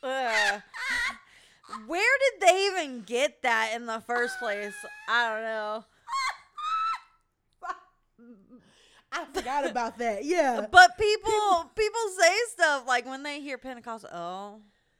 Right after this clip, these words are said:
Speaker 1: they deal with snakes." I'm sorry, who?
Speaker 2: Listen,
Speaker 1: What?
Speaker 2: if there's a snake in the church, you ain't gonna see me there.
Speaker 1: Nope.
Speaker 2: I probably done ran off.
Speaker 1: Me
Speaker 2: You don't even
Speaker 1: either.
Speaker 2: realize. <laughs>
Speaker 1: Harlan, absolutely not.
Speaker 2: <laughs>
Speaker 1: Like, no.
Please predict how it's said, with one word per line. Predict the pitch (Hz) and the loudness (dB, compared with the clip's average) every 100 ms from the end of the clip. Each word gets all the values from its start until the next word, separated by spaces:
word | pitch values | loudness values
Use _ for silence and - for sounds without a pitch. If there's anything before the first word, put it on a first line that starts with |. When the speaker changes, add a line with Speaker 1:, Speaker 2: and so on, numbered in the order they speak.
| - | -16
Speaker 1:
they | 208 | -14
deal | 196 208 | -10 -12
with | 196 | -12
snakes." | 196 226 190 - - | -14 -14 -14 -18 -10
I'm | 277 403 | -10 -6
sorry, | 311 285 302 | -4 -2 -4
who? | 311 415 466 _ _ _ _ _ | -6 -6 -8 _ _ _ _ _
Speaker 2:
Listen, | 320 254 | -2 2
Speaker 1:
What? | 381 | 2
Speaker 2:
if | 480 339 554 | 2 0 0
there's | 415 - | 0 0
a | |
snake | 330 403 339 | 0 0 -4
in | 311 | -8
the | |
church, | - 370 349 277 - | -6 -4 -4 -8 -10
you | 262 381 403 | -4 0 0
ain't | 269 | 0
gonna | 262 | -6
see | - 269 | -4 -8
me | 240 226 | -6 -8
there. | 190 165 | -8 -8
Speaker 1:
Nope. | 240 254 285 349 | 0 2 4 2
Speaker 2:
I | 320 | 0
probably | 359 269 220 | -2 -2 -2
done | 214 | -4
ran | 220 247 254 247 | -4 -4 -2 -2
off. | 214 208 | -2 -4
Speaker 1:
Me | 208 | -2
Speaker 2:
You | 311 | 0
don't | - | 0
even | - - | 0 0
Speaker 1:
either. | 659 539 453 269 | 0 2 4 2
Speaker 2:
realize. | 370 339 - | 2 2 2
<laughs> | 381 - - 370 - - | -4 -6 -8 -12 -12 -10
Speaker 1:
Harlan, | 392 - 214 262 294 320 330 349 - | -10 -6 2 2 4 0 -2 -4 -4
absolutely | 240 254 254 262 269 233 | 0 0 -4 -10 -4 -6
not. | 208 190 180 330 330 | -4 -6 -4 -4 -4
Speaker 2:
<laughs> | 349 - 226 240 | -8 -8 -8 -2
Speaker 1:
Like, | 233 226 220 220 - - - _ | 0 2 0 -2 -8 -16 -20 _
no. | 220 226 247 247 226 202 202 | -20 -10 -4 -2 -2 -4 -8